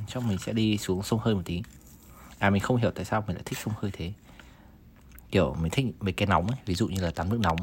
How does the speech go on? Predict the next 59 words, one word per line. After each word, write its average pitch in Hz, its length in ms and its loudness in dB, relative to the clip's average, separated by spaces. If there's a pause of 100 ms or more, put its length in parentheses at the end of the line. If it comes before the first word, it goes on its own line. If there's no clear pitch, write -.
(100)
hoặc 95 140 -4
là 80 220 -4
đi 92 100 -2
phòng 87 160 -4
sông 95 180 -2
hơi, 95 280 2
hoặc 85 120 -8
là 85 160 -8 (100)
ngâm 92 160 2
hồ 80 140 2
nước 90 140 -4
nóng. 87 200 -4 (1400)
Ờ, 87 300 -2 (100)
nhiều 98 100 4
khi 131 140 6
nước 147 160 6
nóng 101 200 6
quá 90 160 4
nó 95 100 -2
cũng - 140 -4
kiểu 76 180 0
là 80 120 0
mình 82 220 0 (120)
hơi 101 120 0
vã - 200 0
mồ 107 80 2
hôi, 104 200 0
nhưng 101 120 0
mà 90 100 -2
bình 85 160 0
thường 82 160 -2
mấy 85 100 -2
cái, 87 300 -4 (840)
à, 85 360 -6
bồn 87 160 0
nước 107 120 0
nóng 90 160 4
bình 113 100 2
thường 82 180 -2
thì 82 40 -6
không 98 160 -8
sao. 95 240 -4 (400)
Còn 85 200 -2
mấy 80 180 0
cái 95 120 0
bồn 90 160 4
tắm 82 180 -4
ở 104 80 -4
nhà 85 180 -4
hay 90 160 -6
kiểu 78 240 -8
để - 200 -6
nước 113 240 0 (480)
siêu 123 200 8
nóng, 90 320 4
xong 110 120 -2
rồi 87 100 -2
nhảy 85 180 -2
vào 82 340 -8